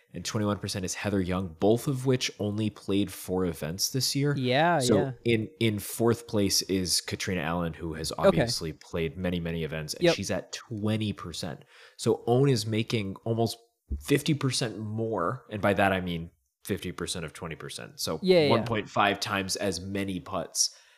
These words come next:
Speaker 1: as Katrina Allen, who
Speaker 2: It's
Speaker 1: is
Speaker 2: like,
Speaker 1: an excellent circle two putter.
Speaker 2: it's like seventy-five percent more.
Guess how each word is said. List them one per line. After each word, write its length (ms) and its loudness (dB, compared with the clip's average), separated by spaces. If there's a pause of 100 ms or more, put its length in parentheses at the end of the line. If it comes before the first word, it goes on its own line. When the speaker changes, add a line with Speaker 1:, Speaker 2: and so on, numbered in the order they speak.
(120)
Speaker 1:
as 600 -2 (520)
Katrina 300 2
Allen, 280 -2
who 60 4
Speaker 2:
It's 120 6
Speaker 1:
is 40 4
Speaker 2:
like, 240 4
Speaker 1:
an 100 -2 (160)
excellent 520 4
circle 220 -4
two 100 -8
putter. 220 -4
Speaker 2:
it's 140 2
like 160 2
seventy-five 920 2
percent 460 -2
more. 360 -10